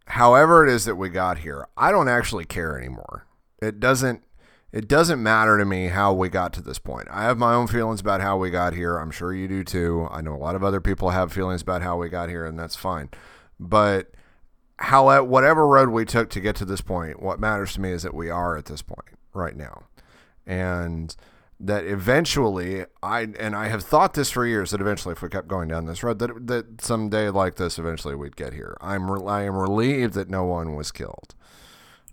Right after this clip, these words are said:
Uh, and my hope is that it will, you know, lead to a better, a return to a better discourse. Uh,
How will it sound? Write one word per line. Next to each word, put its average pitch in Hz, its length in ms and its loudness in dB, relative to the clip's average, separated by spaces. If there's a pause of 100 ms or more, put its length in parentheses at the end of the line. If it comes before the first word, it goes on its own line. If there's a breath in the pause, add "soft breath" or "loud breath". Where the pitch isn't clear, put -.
Uh, 76 500 -4
and 82 380 -6
my 85 400 -6
hope 107 340 0
is 82 560 -4 (480 soft breath)
that 85 440 -6
it 90 220 -8
will, 87 540 -4 (840)
you 85 100 -10
know, 82 320 -10 (840)
lead 107 560 -8
to 95 600 -2
a 87 280 -6 (1120)
better, 98 600 0
a 92 80 -8
return 107 500 0
to 98 100 0
a 92 60 0
better 85 300 -2
discourse. 76 640 -10 (720)
Uh, 78 260 -6